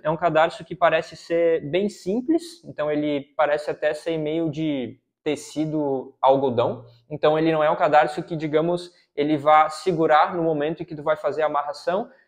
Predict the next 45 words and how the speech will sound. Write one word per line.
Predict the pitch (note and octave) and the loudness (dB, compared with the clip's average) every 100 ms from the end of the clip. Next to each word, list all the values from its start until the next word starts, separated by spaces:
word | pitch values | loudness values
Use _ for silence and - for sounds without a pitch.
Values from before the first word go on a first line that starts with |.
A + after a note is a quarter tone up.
| _ | _
sempre | - G3+ G#3+ | -2 2 2
recomendado | G3+ G3 F3 E3 | 2 2 2 2
amarrar | E3 E3 E3 | 2 0 0
duas | D#3+ E3 | 2 2
vezes, | D#3 F3 | 2 0
então, | F3 - F3+ G#3+ | -2 -4 -6 -6
nesse | C#3 D#3 - | -6 -6 -6
caso. | - C#3 E3 A3 C4+ _ _ _ _ _ _ _ _ | 0 2 2 -2 -12 _ _ _ _ _ _ _ _
Falar | F3 F3+ | 6 6
um | |
pouquinho | F3+ F#3 F#3+ | 4 0 2
da | F3 | 4
língua, | E3+ G#3+ A#3 - - - _ | 4 4 2 2 -10 -20 _
a | - G3+ | 4 6
língua | G3+ A3+ | 8 6
também, | A3 G3+ F3+ G#3 G#3+ - | 6 4 4 4 0 -8
confesso | - F3+ F3+ F3 F3+ F3 | -4 -2 0 0 0 -4
que | G3 | -2
não | F#3+ F#3 G#3 | 2 4 4
me | G#3+ | 4
agradou | F#3+ F3+ F3+ | 4 4 4
muito | F#3 F3 G3 | 4 2 2
pelo | F#3+ F#3 F#3 | 2 2 4
fato | F3+ F3 E3+ | 4 2 2
de | E3+ | 0
ela | F3+ | 0
ser | F#3 | -4
solta, | F3+ - E3+ A3 C4 B3+ - _ D3+ | -6 2 2 2 0 -4 -6 _ -10
então | D3+ E3+ | -4 -2
a | |
gente | D3 F3 F3 | -2 -4 -6
que | |
faz | - E3+ E3 | -2 -2 -2
triatlon | - D#3 D3+ D#3+ - D#3+ D#3 _ _ | 0 4 4 4 0 -4 -6 _ _
muitas | - D#3+ F3 D3+ | -4 -4 -2 -2
vezes | C#3+ D#3 E3 E3 D#3 | 0 0 2 -2 -2
vai | D#3 D3+ D3+ D3 | 0 2 0 -4
fazer | - C#3+ D3 | -2 -2 -2
uma | D3+ D3+ C#3+ | -2 0 -2
transição, | C#3+ D3+ C#3+ - E3+ F3+ E3+ | -2 -6 -8 -8 -6 -4 -4
um | C#3+ | -4
treino | D3 D#3 | -4 -4
de | |
transição, | C#3+ D3+ D3+ - D#3 D#3 | -6 -6 -8 -6 -4 -2
uma | D#3 | -2